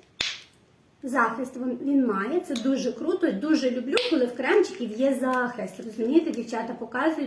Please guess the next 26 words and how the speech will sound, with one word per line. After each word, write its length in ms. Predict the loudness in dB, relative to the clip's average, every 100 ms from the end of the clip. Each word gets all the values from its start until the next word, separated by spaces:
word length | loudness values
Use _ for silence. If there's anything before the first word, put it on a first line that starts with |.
| -6
тому 160 | -6
що 140 | -6 -8
це 140 | -8
для 120 | -2
мен-, 280 | 0 0 0
для 100 | 4
мене 280 | 6 8 6
особисто, 520 | 6 -2 -4 -4 -6
це 200 | -2 4
є 100 | 4
дуже 340 | 4 0 0 -4
важливо. 380 | -6 -4 -2
Не 140 | 2 8
знаю, 280 | 8 6 0
як 100 | 0
для 80 |
вас, 160 | 2 0 -2 -16 -18 -10 0
для 80 |
мене 300 | 6 10 10
дуже. 340 | 8 2 0 2
Тому 220 | 4 6
що, 140 | 4
наприклад, 380 | 0 0 0 -2 -4 -12 -16 -14 -6
е, 300 | -4 -2 0
я 340 | 2 4 4 2
розпаковувала, 880 | -2 -6 0 2 4 2 0 -2